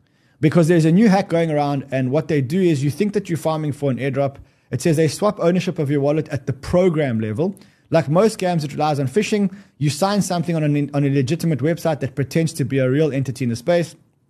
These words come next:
Usually it resembles Jupiter or something like Saga, which is now farming an airdrop.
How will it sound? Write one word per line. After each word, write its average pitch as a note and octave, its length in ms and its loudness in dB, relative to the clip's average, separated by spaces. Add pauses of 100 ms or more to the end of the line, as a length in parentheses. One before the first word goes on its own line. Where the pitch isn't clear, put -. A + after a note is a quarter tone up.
(400)
Usually D#3+ 340 4
it D3+ 100 -2
resembles C#3 420 2
Jupiter E3 500 -2 (300)
or C#3 80 0
something C#3+ 320 0
like C3 180 -2
Saga, E3 380 2
which C3+ 180 -2
is B2 120 0
now C#3 240 0
farming C#3+ 420 0
an A#2+ 60 0
airdrop. F#3+ 480 0